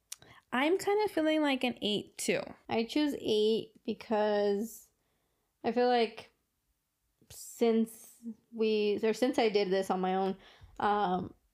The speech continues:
Speaker 2: I put my kids, they, you know, they, their unconditional love and support. And then after, um, releasing the first episode,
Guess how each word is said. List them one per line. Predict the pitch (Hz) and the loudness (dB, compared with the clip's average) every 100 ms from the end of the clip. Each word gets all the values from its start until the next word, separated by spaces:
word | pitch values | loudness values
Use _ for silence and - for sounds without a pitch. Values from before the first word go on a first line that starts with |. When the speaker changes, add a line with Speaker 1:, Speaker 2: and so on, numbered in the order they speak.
| _ _ _ - | _ _ _ -4
Speaker 2:
I | 208 196 190 | 0 0 -2
put | - 226 | 0 2
my | 220 | 2
kids, | 214 226 208 202 190 - - | 2 2 4 2 -2 -10 -8
they, | - 196 190 196 | -4 -2 -2 -2
you | 202 | -4
know, | 185 | -2
they, | 190 196 196 - - | -2 -2 -4 -6 -12
their | 208 202 | -4 0
unconditional | 208 214 233 208 202 208 | 0 0 0 0 0 0
love | 185 185 | 2 2
and | 185 | 0
support. | 190 190 202 185 190 - - _ _ _ - | -2 -4 -2 0 -2 -6 -14 _ _ _ -2
And | 214 | 0
then | 214 | 2
after, | 208 202 208 196 196 185 - | 0 0 0 2 0 -4 -6
um, | - 208 101 104 214 208 _ _ _ _ | -4 -2 -2 -4 -8 -10 _ _ _ _
releasing | 226 226 233 226 220 | 0 4 4 2 0
the | 196 | 0
first | 202 196 | -2 -2
episode, | 196 196 190 196 196 190 | -4 -4 -4 -2 0 -2